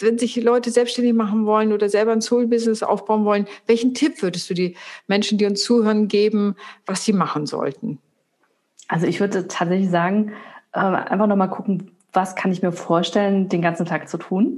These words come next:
Speaker 2: <laughs>
Speaker 1: Ja.
Speaker 2: Und dann aber direkt, also ich glaube, finde, das ist das Wichtige, direkt, äh, rauszugehen und irgendwie den ersten Kunden versuchen zu finden. Und sei es als Pilotprojekt, wo man sagt, „Okay, ich möchte es mal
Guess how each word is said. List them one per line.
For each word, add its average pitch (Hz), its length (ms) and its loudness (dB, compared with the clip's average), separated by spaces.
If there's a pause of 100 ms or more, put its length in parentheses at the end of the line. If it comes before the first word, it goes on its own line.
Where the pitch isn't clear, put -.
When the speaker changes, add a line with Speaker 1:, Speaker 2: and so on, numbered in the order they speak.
Speaker 2:
<laughs> 233 260 2 (220)
Speaker 1:
Ja. 165 400 2
Speaker 2:
Und 277 340 2 (100)
dann 220 240 2
aber 233 260 2
direkt, 202 640 -2
also 196 260 2
ich - 260 -4
glaube, 196 280 2
finde, 208 220 0
das 226 180 2
ist 233 140 -2
das 208 180 0
Wichtige, 208 300 0
direkt, 180 480 -2
äh, 208 100 4
rauszugehen 202 960 2
und 196 180 0
irgendwie 196 300 2
den 190 100 2
ersten 175 340 0
Kunden 175 360 -4
versuchen 165 280 -2
zu 165 120 -8
finden. - 480 -6 (320)
Und 185 120 0
sei 180 140 4
es 233 100 0
als - 200 0
Pilotprojekt, 254 1000 0 (460)
wo 180 160 0
man 190 180 2
sagt, 180 300 0
„Okay, 185 400 -2
ich 175 120 -4 (120)
möchte 185 320 0
es 214 60 -2
mal 170 100 2